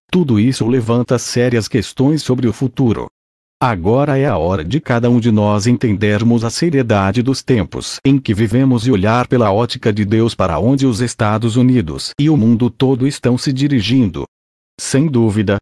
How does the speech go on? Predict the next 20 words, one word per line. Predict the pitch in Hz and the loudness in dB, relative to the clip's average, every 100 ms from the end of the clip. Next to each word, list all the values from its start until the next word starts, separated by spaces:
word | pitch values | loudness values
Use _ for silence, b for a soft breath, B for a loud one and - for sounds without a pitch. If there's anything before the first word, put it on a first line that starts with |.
| - | -4
vamos | 92 123 131 113 | -2 0 2 0
colher | - 156 104 110 98 | -2 0 2 2 0
o | |
que | - 107 | -2 0
plantarmos. | 139 113 107 90 78 71 - - - _ _ _ _ | 0 0 -2 -2 -6 -8 -10 -12 -18 _ _ _ _
Ninguém | 123 143 127 151 | 0 2 2 0
zomba | 127 120 123 120 | -2 0 0 0
de | 117 | 0
Deus, | 123 120 87 60 - - - | 2 2 0 -4 -10 -10 -6
Gálatas | 92 120 120 107 151 | -4 0 0 -2 -4
seis, | - 113 71 - - - | -2 -2 -2 -10 -14 -10
sete. | - 101 85 - - _ _ _ _ - | -4 -4 -4 -8 -10 _ _ _ _ 0
O | 147 | 0
justo | 107 107 113 - 113 | 0 0 -2 -2 -4
juiz | 87 87 127 165 | -2 0 0 0
de | 135 170 | -2 -2
toda | 127 131 123 | 0 0 0
a | 117 | -2
terra | 123 131 110 | -2 0 -2
vai | 95 101 110 | 0 0 0